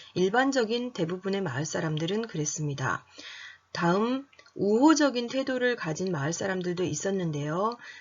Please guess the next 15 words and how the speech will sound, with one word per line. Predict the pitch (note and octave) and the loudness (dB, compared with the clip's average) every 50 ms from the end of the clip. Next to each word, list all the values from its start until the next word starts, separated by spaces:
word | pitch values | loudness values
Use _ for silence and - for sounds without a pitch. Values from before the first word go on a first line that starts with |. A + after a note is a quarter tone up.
| - _ - | -20 _ -8
진심으로 | - - F#3 F3+ G3 F#3+ - B3+ B3+ A#3+ A3 F#3+ G3 G#3 A3+ A#3 | -2 0 2 2 2 2 0 0 2 2 4 4 4 4 4 2
걱정과 | A3+ F#3+ F3 - - - - G#3 G#3 G#3 G3 G#3 G3+ G3+ | 0 -2 -6 -8 -6 -4 -2 -2 0 0 2 2 2 2
위로의 | F3 D#3 E3 F#3 G3 A3 A3+ A#3 A#3 A3+ A3 A3 | 2 2 2 4 4 4 4 6 4 4 2 2
말을 | G#3 E3+ C3+ C#3 D#3 E3+ F#3 | 0 -2 -2 -2 -2 -2 -2
건네는 | - - E3 D#3 D#3+ E3 E3+ F3+ F#3 F3+ F3+ G3 G#3+ A#3 B3 C4 C4 | -2 -4 -4 -2 0 0 0 0 0 0 0 0 0 0 0 -2 -4
마을 | A3 D3+ C3+ D3 | -4 -2 -2 -4
사람들, | D3+ - E3+ D#3+ D#3+ D3+ D3 C#3 C#3+ A#2+ D3 | -2 -4 -4 -2 -2 -2 -2 -2 -2 -4 -4
누가 | D#3+ F3 F#3 F3 | -4 -2 -2 -2
있었냐면 | E3 D3+ - D3+ D3+ D3+ D#3 D#3+ E3 F3+ F#3 | -2 -4 -4 -6 -4 -4 -4 -4 -4 -4 -4
바로 | E3+ D3+ C3+ D#3 F#3 G#3 A3+ A3 - - - - - _ | -4 -6 -4 -2 -2 -4 -4 -6 -10 -16 -18 -20 -16 _
구장 | - - F3 E3 - G#3 G#3+ A3 A3 G#3+ | -6 -4 -2 0 2 2 2 2 2 0
어른과 | F#3+ C#3 D3 D3+ D#3+ E3 E3 E3 - D3 - G#3+ | 0 0 0 -2 -2 -2 -2 -2 -2 0 -2 -2
진군의 | - - - E3 D#3+ E3+ E3+ E3+ E3+ F3 F3+ F#3+ G#3+ A3+ | -2 -4 -4 -2 0 0 0 -2 -2 -2 -2 0 0 -2
식구들이 | A3 - A3 - - A#3 A3 A3 F3+ E3+ G3 A3 | -2 -6 -8 -10 -10 -8 -6 -4 -2 -2 -2 -4
그랬습니다. | A3 F3 C#3+ C3+ - - C#3+ C#3 B2+ - C3+ C3 B2+ - | -4 -4 -4 -4 -4 -4 -2 -4 -4 -4 -6 -8 -10 -10